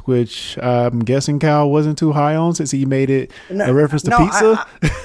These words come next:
Speaker 2: I, no, I thought it was, <laughs> I, I was looking at it and I was trying to think, what does it remind me of?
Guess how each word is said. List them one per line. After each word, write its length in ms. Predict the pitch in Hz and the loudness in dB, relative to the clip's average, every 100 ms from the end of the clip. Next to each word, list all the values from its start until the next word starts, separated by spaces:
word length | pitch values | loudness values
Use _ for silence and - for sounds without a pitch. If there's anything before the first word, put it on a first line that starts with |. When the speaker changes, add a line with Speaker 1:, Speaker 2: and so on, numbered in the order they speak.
| - | -8
Speaker 2:
I, 100 | - | -4
no, 120 | 214 202 | -2 -2
I 200 | 156 202 | 0 -4
thought 260 | 175 214 202 | 0 0 2
it 120 | 180 131 | 0 2
was, 300 | 160 147 - | 2 0 -2
<laughs> 560 | 370 - 330 - - - | -6 -6 -8 -10 -14 -8
I, 320 | 147 - - - _ | -6 -6 -14 -16 _
I 140 | 147 196 | -2 0
was 200 | 196 147 | 0 -2
looking 480 | 147 190 202 196 | -2 0 -2 -2
at 200 | 180 175 | 0 2
it 140 | 175 156 | 2 0
and 120 | 147 | 0
I 60 | 135 | 0
was 160 | 127 - | -2 -4
trying 340 | 165 170 170 | -2 0 0
to 60 | 151 | -2
think, 380 | - 139 120 - | 0 0 0 -2
what 160 | 143 | -4
does 200 | 170 156 | -4 -6
it 120 | 165 139 | -8 -4
remind 580 | 127 123 143 185 180 | -2 0 -2 -2 -2
me 200 | 123 113 | -2 0
of? 320 | 110 110 120 | 0 0 0